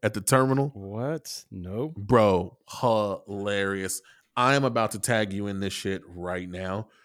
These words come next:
Speaker 1: Um, everybody, it's, I'm sure some of you've probably seen it, but it's, <laughs> it's so funny.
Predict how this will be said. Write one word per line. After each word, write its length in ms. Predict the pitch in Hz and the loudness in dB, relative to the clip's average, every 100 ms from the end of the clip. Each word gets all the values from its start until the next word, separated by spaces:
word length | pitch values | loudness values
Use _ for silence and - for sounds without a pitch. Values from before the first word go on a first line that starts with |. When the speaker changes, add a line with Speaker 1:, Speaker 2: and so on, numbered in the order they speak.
| _ _ _ | _ _ _
Speaker 1:
Um, 340 | 110 107 95 101 - | -2 -2 -2 -8 2
everybody, 720 | 131 160 143 143 143 135 - - | 2 4 4 4 4 2 -2 -2
it's, 320 | 123 123 - - | 0 2 0 2
I'm 180 | 147 165 | 2 4
sure 440 | - - 165 160 131 | 0 0 2 2 0
some 180 | 143 127 | -2 -2
of 100 | 113 | -2
you've 180 | 104 | -4
probably 340 | 117 104 98 95 | -2 -2 -2 -2
seen 380 | - - 110 117 | -2 -2 -2 -2
it, 180 | 131 - _ _ _ _ _ _ _ _ | -2 -6 _ _ _ _ _ _ _ _
but 280 | 107 117 117 | -2 0 2
it's, 300 | 117 117 - - - - - _ | 2 2 2 -2 -6 -8 -16 _
<laughs> 400 | - - 143 - | -14 -10 -10 -8
it's 300 | - 135 - | -6 -4 -4
so 280 | - 90 117 | -6 -10 -14
funny. 360 | - - 76 | -14 -14 -16